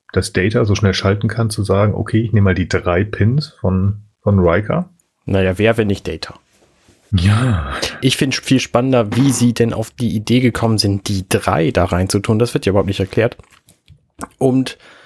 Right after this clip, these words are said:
Speaker 2: wieso irgendjemand von denen weiß,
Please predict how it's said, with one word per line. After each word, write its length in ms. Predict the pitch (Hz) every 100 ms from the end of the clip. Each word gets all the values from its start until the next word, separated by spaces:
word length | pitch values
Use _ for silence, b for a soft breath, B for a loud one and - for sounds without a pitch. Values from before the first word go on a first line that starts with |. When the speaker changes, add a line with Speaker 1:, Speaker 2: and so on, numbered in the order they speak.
| b b b -
Speaker 2:
wieso 760 | - 135 135 131 156 156 -
irgendjemand 640 | - 170 190 160 160 156 139
von 200 | 131 123
denen 280 | 120 110 104
weiß, 500 | 143 123 147 -